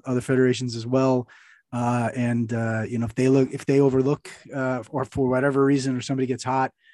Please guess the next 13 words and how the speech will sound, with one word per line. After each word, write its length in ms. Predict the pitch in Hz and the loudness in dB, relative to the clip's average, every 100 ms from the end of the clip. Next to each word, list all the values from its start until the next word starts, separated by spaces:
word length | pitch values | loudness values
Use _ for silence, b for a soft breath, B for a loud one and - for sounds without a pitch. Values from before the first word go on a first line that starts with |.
| b b _ - | b b _ -14
um, 460 | 123 117 117 110 101 | -10 -6 -6 -6 -4
you 100 | 131 | -2
know, 220 | 117 110 107 b b b b _ | 0 -2 -8 b b b b _
it's, 300 | 131 110 - | -6 -4 -2
uh, 240 | 120 113 - | 0 0 0
it's, 200 | 123 - | -2 0
it's 200 | 135 127 | 0 4
really 260 | 135 139 | 8 10
that 160 | 135 135 | 8 6
quarterfinal 480 | 143 131 139 135 123 | 2 2 4 2 4
game 220 | 135 127 | 4 2
is 100 | 110 | 0
so, 840 | - - - - 135 135 127 123 | -4 -6 -4 2 4 4 2 -2